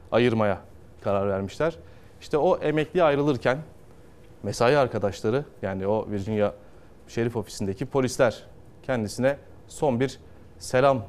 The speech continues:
duruşu yapmışlar. Ardından onunla ilgilenen aile ve onların gözyaşları işte, bakın gözyaşlarını siliyor o adam. İşte polisler de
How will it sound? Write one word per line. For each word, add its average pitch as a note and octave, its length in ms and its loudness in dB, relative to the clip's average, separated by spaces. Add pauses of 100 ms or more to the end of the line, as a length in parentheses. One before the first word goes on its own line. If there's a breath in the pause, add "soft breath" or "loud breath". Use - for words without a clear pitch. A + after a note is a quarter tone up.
(100)
duruşu G2+ 400 -2 (180)
yapmışlar. A2+ 540 -4 (220)
Ardından A2 440 0
onunla A#2+ 280 0
ilgilenen G#2+ 420 0
aile G#2 360 0
ve A#2 60 0
onların A#2 380 -2
gözyaşları A2 580 -2
işte, G#2+ 300 -4 (440 loud breath)
bakın G2+ 260 -8
gözyaşlarını G2 580 -4
siliyor F#2+ 280 -6
o F#2+ 80 -4
adam. A2 240 -2 (420 loud breath)
İşte - 140 -8
polisler G2+ 560 -2
de A2 160 -2